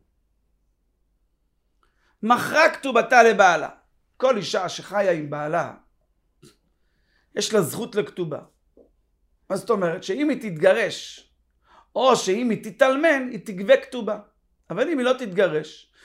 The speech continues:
ולא תתאלמן, אלא היא תמות בחיי בעלה, אין לה כתובה. טוב. מכרה כתובתה לבעלה. מכרה לו את זה. בסופו של דבר, היא מתה.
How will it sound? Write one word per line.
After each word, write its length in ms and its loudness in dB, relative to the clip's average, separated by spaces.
ולא 240 2
תתאלמן, 560 -4
אלא 160 -4
היא 200 -2
תמות 280 0
בחיי 300 4
בעלה, 420 2
אין 180 0
לה 80 -4
כתובה. 360 -14
טוב. 200 2
מכרה 540 2
כתובתה 520 2
לבעלה. 640 12
מכרה 340 4
לו 160 6
את 100 -2
זה. 120 -10
בסופו 400 -4
של 160 -6
דבר, 460 -2
היא 140 -4
מתה. 360 -2